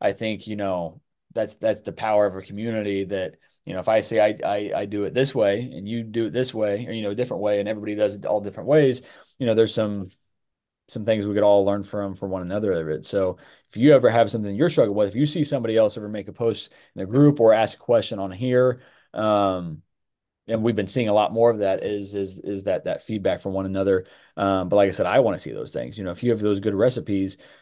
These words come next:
you know, I know Renee has a lot of good recipes that she uses, and we have been seeing a lot more people post about the recipes as well in the, in the, the community group there. But, um, yeah, post, post away with that. It, you know, it strengthen numbers for sure.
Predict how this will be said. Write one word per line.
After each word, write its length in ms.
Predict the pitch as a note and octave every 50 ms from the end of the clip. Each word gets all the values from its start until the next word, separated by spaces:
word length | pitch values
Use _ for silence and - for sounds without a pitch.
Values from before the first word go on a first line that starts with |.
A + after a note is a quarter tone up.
| _ -
you 80 | F#2+
know, 60 | F#2+
I 60 | F2+ F#2+
know 120 | F#2 F#2+
Renee 360 | - C#2+ D#2+ F#2+ G2 A2 B2+
has 180 | B2 A2 F#2+ F2+
a 20 |
lot 160 | F2+ F2+ F#2
of 80 | F2+ E2+
good 300 | - G2+ F#2+ F#2 D#2 - -
recipes 360 | F2 F#2 F#2 - G2+ G2+ F#2+
that 120 | F#2+ C#2
she 220 | - - - - C3
uses, 400 | A2 F#2 F2+ F#2 G2 G2 F#2+ F#2+
and 100 | G2+ F#2+
we 60 | F2+
have 80 | F2+ F#2
been 100 | F#2 G2
seeing 200 | - G#2 G2+ F#2+
a 40 |
lot 160 | G2 G2 - -
more 140 | G2 F#2+
people 320 | F#2 - - G#2+ F#2+ D#2 F2+
post 240 | - G2+ G2 F#2 -
about 160 | F#2 F2 D#2+
the 80 | F2
recipes 400 | F2 F#2 F#2 - - - F#2+ F2+
as 60 | E2+ F2+
well 220 | F#2+ G2 F#2+ F#2+
in 60 | F#2+
the, 140 | F#2 F2 C#2+
in 100 | B1+ F2+
the, 220 | F2+ E2+ C#2+ A#1 -
the 120 | - E2+
community 340 | - - A2+ B2 B2 A2 G2+
group 220 | F2 F#2+ G2 -
there. 280 | - F#2+ F#2+ F#2+ F2+ - _ _ _ _ _ _
But, 220 | G2 F#2+ G#2 G2+ G2
um, 440 | F#2+ F#2+ F2+ E2+ D#2 D#2 E2 F2 _ _ _ _ _ _ _ _ -
yeah, 160 | C#3 B2+ -
post, 380 | - - A#2+ C3+ D#3 D3+ -
post 280 | - B2 C3 D3+ D3 -
away 180 | D3 A2 G#2+ B2
with 160 | E3 D#3+ D3+
that. 160 | - - - -
It, 100 | - - - _
you 140 | G#2+ G#2 G2
know, 100 | G2 G2
it 240 | G2+ G#2 F#2+ - _ _ - - _ _ _ _
strengthen 460 | - - - D3 D3 D3+ D3 D#3 C#3+ C3+
numbers 500 | B2+ B2 G2 F2+ - - - - - _ _ _ _ _ _
for 120 | - F2+ G2
sure. 320 | - - F#2+ D2+ B1+ -